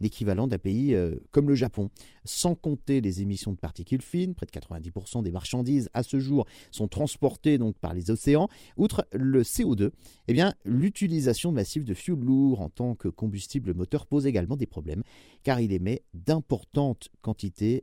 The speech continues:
d'oxygène, de soufre, très dommageable pour la santé. Ces oxydes seraient responsables de cent mille décès prématurés par an.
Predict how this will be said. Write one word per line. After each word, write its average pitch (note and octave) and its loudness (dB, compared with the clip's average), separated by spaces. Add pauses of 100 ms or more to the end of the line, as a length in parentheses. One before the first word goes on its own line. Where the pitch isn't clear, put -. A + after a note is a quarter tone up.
d'oxygène, G2+ -4
de - -10
soufre, - -6 (420)
très C3+ 0
dommageable G#2+ 2
pour F#2+ -4
la F#2+ 0
santé. E2+ -8
Ces D#2+ -8
oxydes B2 0
seraient D#2 -8
responsables G2 -4 (120)
de - -10
cent C#3+ -2
mille C3+ 0
décès G#2 0
prématurés D#2 -8
par G2+ -8
an. E3 0